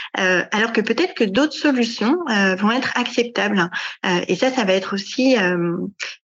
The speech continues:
euh, le travail qui va pouvoir être effectué. Et puis, euh, la dernière chose, donc, euh, euh, sur laquelle peut-être nous pouvons rebondir aujourd'hui, c'est que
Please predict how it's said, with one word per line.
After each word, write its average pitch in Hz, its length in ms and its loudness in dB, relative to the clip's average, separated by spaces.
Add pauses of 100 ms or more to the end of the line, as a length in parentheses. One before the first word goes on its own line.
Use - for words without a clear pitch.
(100)
euh, 180 280 0
le 196 160 2
travail 208 420 0
qui - 120 -6
va 196 140 0
pouvoir 233 320 0
être 240 220 -2
effectué. 208 500 -4 (640)
Et 202 40 0
puis, 302 420 2 (100)
euh, 185 220 2
la 185 160 2
dernière 220 380 2
chose, 277 280 2
donc, 208 240 2
euh, 180 460 2 (260)
euh, 180 380 -2
sur 208 220 -6
laquelle 196 340 2
peut-être 240 320 0
nous 202 120 4
pouvons 208 280 0
rebondir 226 520 2
aujourd'hui, 220 720 4
c'est 220 120 0
que 208 260 2